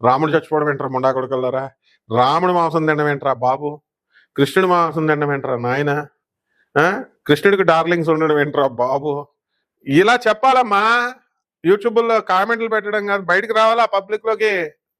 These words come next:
అప్పుడు దరిద్ర దేవత "శబ్బాస్ రా బాబు, శబ్బాస్" అని మిమ్మల్ని వదిలేసి లక్ష్మీదేవి వస్తది. అంతేగాని ధైర్యంగా చెప్పేవాళ్ళనే మీకు పంగనామాలు పెడుతుంటే గురువు చండాల యోగాలు ఇవన్నీ వచ్చేస్తాయమ్మా.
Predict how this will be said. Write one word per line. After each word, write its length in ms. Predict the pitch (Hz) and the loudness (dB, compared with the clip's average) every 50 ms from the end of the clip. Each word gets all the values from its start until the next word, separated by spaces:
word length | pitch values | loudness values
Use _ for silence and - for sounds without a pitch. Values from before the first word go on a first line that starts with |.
| _ _ _ _ _ _ _ _ _ _ _ _ - | _ _ _ _ _ _ _ _ _ _ _ _ 2
అప్పుడు 260 | 156 190 - 277 277 | 2 2 2 2 2
దరిద్ర 360 | 254 247 233 226 196 226 220 | 4 4 2 2 2 0 0
దేవత 300 | 226 220 226 220 226 220 | 2 2 2 2 0 -2
"శబ్బాస్ 580 | 233 202 - 202 185 160 - - 180 165 170 185 | -6 -6 -4 -4 -4 -4 -4 -2 -2 -2 -2 -4
రా 60 | 175 | -6
బాబు, 280 | 175 165 165 165 165 156 | -4 -4 -4 -4 -4 -6
శబ్బాస్" 500 | 151 165 156 151 143 147 156 156 143 160 | -6 -6 -6 -6 -4 -2 -4 -2 -2 -4
అని 160 | 165 185 214 233 _ _ _ _ _ _ _ - 156 | -10 -10 -12 -14 _ _ _ _ _ _ _ -2 0
మిమ్మల్ని 540 | 160 165 160 156 156 151 147 135 127 123 | 2 2 2 0 0 -2 -2 -4 -4 -4
వదిలేసి 420 | 123 147 147 156 175 180 185 - 214 | -2 -2 0 0 0 -2 -2 -2 -2
లక్ష్మీదేవి 440 | 196 165 - - 165 160 170 175 196 | -4 -4 -4 -4 -4 0 0 0 0
వస్తది. 400 | 214 202 165 - - 143 120 104 _ _ _ _ _ _ _ _ _ _ _ _ _ _ _ _ - - _ - | 0 -2 -4 -6 -10 -12 -12 -14 _ _ _ _ _ _ _ _ _ _ _ _ _ _ _ _ -20 -16 _ -2
అంతేగాని 360 | 147 147 170 190 180 196 190 175 | 0 2 2 4 4 2 2 2
ధైర్యంగా 400 | 139 151 151 165 190 190 196 196 | 2 2 2 2 2 0 0 0
చెప్పేవాళ్ళనే 680 | 196 196 165 - 202 196 196 196 196 196 196 196 196 | 0 0 -2 0 2 2 2 2 0 -2 -4 -6 -6
మీకు 320 | 196 185 180 180 185 175 | -6 -8 -8 -8 -8 -8
పంగనామాలు 560 | 165 - 170 156 156 165 170 175 180 185 180 | -6 -6 -6 -6 -4 -4 -4 -4 -4 -4 -6
పెడుతుంటే 520 | 170 180 175 180 - 180 180 - 196 202 202 - _ _ _ _ _ _ _ _ _ _ _ _ _ _ _ _ _ _ _ _ - 123 107 | -6 -6 -8 -8 -8 -14 -10 -8 -8 -8 -10 -12 _ _ _ _ _ _ _ _ _ _ _ _ _ _ _ _ _ _ _ _ -2 2 4
గురువు 320 | 131 147 160 165 165 151 147 | 4 4 4 4 2 2 0
చండాల 500 | - - 139 135 139 143 143 139 135 139 | 0 0 0 2 2 2 2 2 0 0
యోగాలు 440 | 135 131 127 120 131 127 123 123 | -2 -2 0 0 0 0 0 0
ఇవన్నీ 360 | 131 127 123 117 113 127 139 147 | -2 -4 -4 -4 -6 -6 -6 -6
వచ్చేస్తాయమ్మా. 720 | 139 120 - - - 120 - - 110 - _ 113 _ _ | -8 -8 -12 -12 -14 -14 -14 -16 -20 -20 _ _ _ _